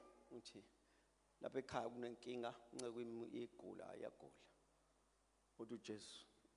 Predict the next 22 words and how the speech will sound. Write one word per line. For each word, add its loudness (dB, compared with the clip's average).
Ibhizinisi 2
yami 2
le, -4
you 6
are 2
covered, 6
asambeni. 4
Uthi 0
lo 8
baba, 10
"Yazi 8
ungezi." 0
Usho 2
kuJesu 0
lo 2
baba. -8
Yabona, -2
usho -4
kuJesu. -8
"Hayi, 8
yazi 6
ungezi. -4